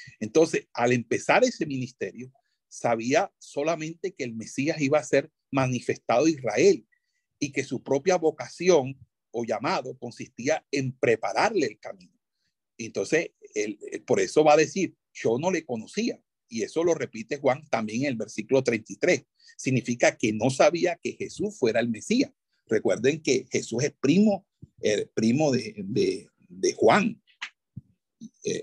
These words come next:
son primos, pero él no sabía que su primo era el Mesías. Entonces, entonces, para enterarse de ello, tuvo necesidad de la señal que le había sido anunciada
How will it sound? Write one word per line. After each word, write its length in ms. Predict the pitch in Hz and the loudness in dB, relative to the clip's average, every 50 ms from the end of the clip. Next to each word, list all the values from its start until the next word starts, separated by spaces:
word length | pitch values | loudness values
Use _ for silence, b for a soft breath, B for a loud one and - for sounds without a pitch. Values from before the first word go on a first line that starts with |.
| - - | -8 -12
son 260 | - - - 98 104 | -6 -4 -2 -2 -2
primos, 580 | - - 123 170 240 254 160 107 - - - _ _ _ _ _ _ _ _ _ _ _ _ _ _ | 0 4 6 8 8 8 6 4 -2 -10 -20 _ _ _ _ _ _ _ _ _ _ _ _ _ _
pero 300 | - 107 104 107 101 98 | 0 2 4 4 4 4
él 100 | 104 104 110 | 4 4 4
no 120 | 147 165 | 4 4
sabía 420 | - 196 147 135 127 127 160 175 | 6 4 6 6 6 4 4 2
que 140 | - - 135 | 0 -4 -8
su 200 | 131 - - - | -8 -8 -12 -8
primo 400 | - - 160 214 247 233 165 120 | -2 0 0 2 2 0 -4 -6
era 200 | 113 107 107 113 123 | -6 -6 -4 -4 -4
el 100 | 120 113 | -4 -6
Mesías. 420 | 107 95 - - - - - - | -8 -8 -4 -2 -2 -2 -2 -4
Entonces, 320 | - - 123 - 180 - - _ _ _ _ _ _ _ _ _ _ _ _ _ | -6 -6 -2 -2 -2 -2 -2 _ _ _ _ _ _ _ _ _ _ _ _ _
entonces, 400 | - 98 - 117 117 - - - - | -16 -8 -6 -2 0 0 0 0 2
para 200 | - 123 123 123 | 2 2 4 2
enterarse 680 | 123 117 - - 123 107 113 135 175 208 208 - 220 | 2 0 0 0 2 2 4 4 2 0 0 0 0
de 140 | 208 196 156 | 0 2 0
ello, 260 | 131 131 165 196 - _ _ _ _ _ _ _ _ | -2 -4 -6 -10 -12 _ _ _ _ _ _ _ _
tuvo 320 | - 135 135 170 190 190 | -4 2 4 4 2 2
necesidad 640 | 165 151 135 - - 123 - - 120 113 110 123 143 | 0 -6 -8 -8 -8 -10 -8 -8 -6 -4 -2 -2 0
de 140 | - 185 170 | 0 0 0
la 140 | 151 143 - | 0 -2 -4
señal 540 | - - 104 107 127 175 202 165 - - _ _ _ _ _ _ _ | -6 -8 -6 -2 -2 0 0 -2 -4 -6 _ _ _ _ _ _ _
que 120 | - 127 | -2 0
le 80 | 113 107 | 0 0
había 260 | 104 104 113 135 131 | 0 0 0 0 -2
sido 260 | - - 156 156 165 | -2 -6 -4 -2 -2
anunciada 600 | 170 165 170 175 156 - - 160 - 135 156 180 | -2 -2 -2 -4 -6 0 0 2 2 2 0 -4